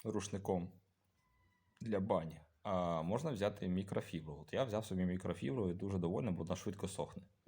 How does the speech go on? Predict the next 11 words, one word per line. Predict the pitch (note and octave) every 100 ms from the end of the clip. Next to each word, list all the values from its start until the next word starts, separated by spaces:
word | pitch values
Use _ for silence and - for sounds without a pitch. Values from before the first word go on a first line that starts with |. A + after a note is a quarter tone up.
| - - - - - -
Саме | - G2+ G2
за | F#2
того | G#2+ F2+
я | E2+
і | E2
взяв. | D#2+ D#2+ D#2+ B2+ - - - _ _ _
Ще, | - - G2 F2+ D#2+ - - _ _ _ _ _
що | - F#2+
в |
мене | E2+ E2 D#2+
з | F2 - - -